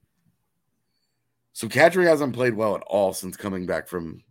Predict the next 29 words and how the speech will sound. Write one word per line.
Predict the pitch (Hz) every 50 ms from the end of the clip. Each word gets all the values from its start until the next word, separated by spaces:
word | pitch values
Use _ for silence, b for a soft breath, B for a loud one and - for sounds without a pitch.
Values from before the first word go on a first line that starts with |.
| _ _
the | - 90
shoulder | - - 95 87 - 85 80 73
injury. | 65 64 62 - - - - - _ _ _ _ _ _ _ _ _ _ _ _ _ _ _ _ _ _ _
Uh, | - 52 - 80
he | 76 - 98
had | 110 113 98
the | 104
games | 92 - 113 110 110 110 95
down | - 113 107 104
the | 95
stretch. | 87 - - 113 110 110 107 - - - - _ _ -
He | 82 92
didn't | 98 101 104 104
look | 98 98 90 90
any | 98 98 95
good. | 80 92 98 98 98 95 87 - _ _ _ _ _ _ _ _ _ _ _ _ _ _ _ -
Um, | - 92 101 98 98 101 98 92 92 92 - - _ -
he | 85 92 107
just | 107 123 117 110
hasn't | 110 120 120 107 123 117 92
been | 87 107 101
the | 95 98
same | - - 98 98 98 98
kind, | 90 92 95 95 98 90 69 -
caliber | - - 95 95 95 98 92 95 95 92
of | 90 -
play. | - 95
And, | - 110 127
like, | 139 131 - -